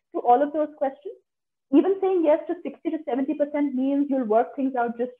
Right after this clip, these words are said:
fine with the law. But the idea is that on the basis of a realistic self-assessment, you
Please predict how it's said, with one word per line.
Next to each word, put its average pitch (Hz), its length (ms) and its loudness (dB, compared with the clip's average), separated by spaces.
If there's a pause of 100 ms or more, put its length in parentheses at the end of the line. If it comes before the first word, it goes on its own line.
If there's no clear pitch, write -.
fine 247 320 -4
with 240 120 -4
the 226 60 -4
law. 220 340 -4 (260)
But 240 120 -2
the 339 140 -2
idea 269 360 0 (120)
is 285 220 -4 (140)
that 294 100 -4 (100)
on 254 120 0
the 294 80 -2
basis 277 480 -4
of 302 120 -6
a 269 80 -2
realistic 269 600 -2 (120)
self-assessment, 247 760 -2
you 247 100 -6